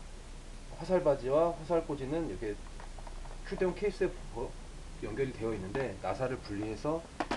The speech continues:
이 컴파운드 보호에 연결을 하실 수 있습니다. 그리고 팔도 두 개가 부착이 되어 있는데요. 나사 두 개만 제거하시면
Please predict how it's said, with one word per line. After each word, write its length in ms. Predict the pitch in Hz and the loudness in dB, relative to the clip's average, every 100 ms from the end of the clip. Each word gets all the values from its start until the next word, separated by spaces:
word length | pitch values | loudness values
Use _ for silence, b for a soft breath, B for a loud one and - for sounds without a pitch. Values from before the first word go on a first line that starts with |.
| - | -4
이 220 | - 175 - - - | -8 -2 2 2 2
컴파운드 360 | 185 175 170 151 | 0 4 2 2
보호에 400 | 143 101 123 151 | 0 2 4 4
연결을 340 | 101 98 120 117 | 2 0 0 0
하실 200 | 151 - | -4 -6
수 100 | 120 | -8
있습니다. 320 | - - 80 - | -6 -8 -8 -8
그리고 320 | - 117 147 180 - - - - - - | -6 0 0 0 -4 -4 2 2 2 4
팔도 340 | 202 180 190 | 6 6 0
두 100 | - | 0
개가 180 | 127 127 | 2 2
부착이 300 | - 123 127 | 2 0 0
되어 120 | 101 | -2
있는데요. 380 | 92 92 110 127 92 | -2 0 0 2 4
나사 280 | 95 131 | 4 4
두 140 | - - | -2 -2
개만 240 | 110 123 120 | -2 0 -2
제거하시면 640 | 95 110 110 131 175 | 0 0 0 0 0